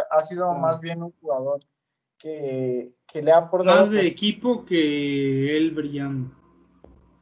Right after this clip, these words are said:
Speaker 1: Bien sabemos que los Rockets, pues, también están <laughs> en un gran problema, eh, no solo en la cancha, sino después de perder a Harden, ya no hay quien quiera ir a los Rockets.
Speaker 2: No, pues
Speaker 1: Y
Speaker 2: no.
Speaker 1: y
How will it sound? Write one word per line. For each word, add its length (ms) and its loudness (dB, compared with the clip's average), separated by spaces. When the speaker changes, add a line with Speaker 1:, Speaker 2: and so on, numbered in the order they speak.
Speaker 1:
Bien 220 2
sabemos 440 2
que 500 -2
los 160 0
Rockets, 340 -2
pues, 180 -8
también 340 -4
están 320 2
<laughs> 140 -12
en 180 -6
un 220 -2
gran 340 4
problema, 580 2
eh, 420 -4
no 200 4
solo 480 6
en 120 2
la 120 2
cancha, 480 0
sino 480 -6
después 360 0
de 140 6
perder 400 4
a 100 4
Harden, 520 0
ya 220 0
no 140 -6
hay 140 -2
quien 200 -14
quiera 220 -6
ir 80 -2
a 120 8
los 200 0
Rockets. 520 -2
Speaker 2:
No, 280 -4
pues 160 -8
Speaker 1:
Y 40 -4
Speaker 2:
no. 200 -10
Speaker 1:
y 200 -4